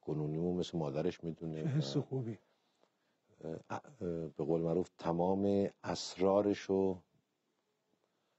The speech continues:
Speaker 1: با این مادر دوم در میان می‌ذاره، چون مادر اولم به ایران بازگشته، بنابراین باش رابطه اونطوری مستقیم نداره و من بسیاری اوقات از همسر دومم می‌دونم که پسر بزرگم که در حقیقت،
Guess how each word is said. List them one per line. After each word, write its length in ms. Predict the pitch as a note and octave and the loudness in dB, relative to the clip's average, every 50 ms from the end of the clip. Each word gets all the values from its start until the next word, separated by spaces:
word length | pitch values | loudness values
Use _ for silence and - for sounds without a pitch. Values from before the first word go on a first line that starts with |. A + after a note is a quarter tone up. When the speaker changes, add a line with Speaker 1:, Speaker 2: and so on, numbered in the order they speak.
| _ _ _ | _ _ _
Speaker 1:
با 80 | F2+ | 2
این 100 | F2 F2+ | 2 4
مادر 320 | F2+ E2+ E2 D2 D#2 D#2 D#2 | 4 2 2 2 2 0 0
دوم 340 | C2+ D#2+ D2+ C#2+ E2+ F#2 | 0 0 0 0 0 2
در 160 | G2 G2+ G2 F#2+ | 4 4 4 4
میان 200 | F#2+ F#2+ F#2+ F#2+ | 4 2 0 0
می‌ذاره، 260 | F#2+ F2+ F2 G2 F2+ | 0 0 0 0 0
چون 160 | - G2 F#2+ | 0 0 2
مادر 300 | F#2 F2 D#2+ - E2+ F#2 | 2 2 2 4 4 4
اولم 340 | F2+ E2 D2 F2 F2 F2+ F2 | 4 4 4 2 2 2 2
به 80 | E2 | 2
ایران 280 | E2 D2+ D2+ E2 F2 F#2 | 2 4 4 4 2 4
بازگشته، 540 | F#2 F#2+ F2+ E2 E2 F2+ E2+ - - - E2+ | 2 2 2 2 2 0 0 0 -2 -4 -2
بنابراین 500 | D#2 D2+ C#2+ C#2 C#2 C#2 C#2 D2+ D#2 D2 | -2 -2 -2 -2 -4 -4 -2 -4 -4 -4
باش 360 | C#2+ C#2+ C#2 D2 - - - _ - _ _ _ _ | -4 -6 -6 -6 -8 -12 -18 _ -20 _ _ _ _
رابطه 400 | C#2 D2 C#2+ - D2 C#2+ - - | -4 -2 -2 -2 -4 0 2 2
اونطوری 300 | E2 E2 D2+ - D2+ D#2 | 2 2 0 0 0 2
مستقیم 680 | D#2+ E2 D#2+ - - - D2 D2 - F2 F2 F#2 F#2+ G2 | 2 2 0 -2 -2 -4 -4 -2 0 0 0 2 2 2
نداره 360 | G2 F#2 G2 G2 G2 G2 F#2+ - _ _ _ _ _ _ _ _ _ _ _ _ _ _ _ _ _ _ _ _ _ _ - - E2 D#2+ D#2 E2+ | 2 2 0 0 0 -2 -2 -6 _ _ _ _ _ _ _ _ _ _ _ _ _ _ _ _ _ _ _ _ _ _ -16 -12 -10 -6 -2 2
و 40 | F2 F#2 F2+ F2 F2 F2 F2 E2+ E2 E2 D#2+ D#2 D#2 D2+ D2+ - _ _ _ _ | 4 6 6 6 6 6 4 4 2 2 0 -2 -4 -4 -6 -10 _ _ _ _
من 360 | E2+ F2+ F#2+ G2+ G#2 A2 A2+ | 2 4 6 6 6 4 2
بسیاری 680 | F2+ - G2+ F2+ - - - - G2+ G2+ G#2 G#2 G2+ | 2 2 2 2 2 0 2 4 6 6 6 6 4
اوقات 500 | F#2+ F#2 F#2 E2+ D#2 F2+ F#2 G2 G2 - | 4 4 2 4 4 4 4 2 2 0
از 280 | - F2+ F2 D#2+ - - - _ _ _ _ - | 0 2 2 2 0 -4 -12 _ _ _ _ -4
همسر 280 | D#2+ E2 D#2+ - F2+ F2 | -4 -4 0 0 0 0
دومم 400 | F2 F2 E2 D#2 E2+ F2+ F2+ F2+ | 2 0 2 2 4 2 4 2
می‌دونم 380 | F#2 F2+ D#2+ F2+ F2+ F2 E2+ | 2 2 2 2 2 2 0
که 100 | D#2+ - | 0 -4
پسر 360 | - - D2+ C#2 - D#2+ D#2+ | -6 -6 -6 -2 0 0 0
بزرگم 520 | D#2 D2 D#2+ D2+ E2 F#2 F#2+ F#2 F#2 D#2+ D2+ | 2 2 2 4 4 4 4 2 0 -2 -2
که 220 | - - - - - - E2+ | -4 -6 -8 -8 -6 -6 -6
در 120 | E2 D#2+ | -6 -6
حقیقت، 600 | D#2 - - D#2 E2 D#2+ D#2+ - - G#2 A2 - | -6 -6 -6 -4 -2 -2 -2 4 4 4 4 4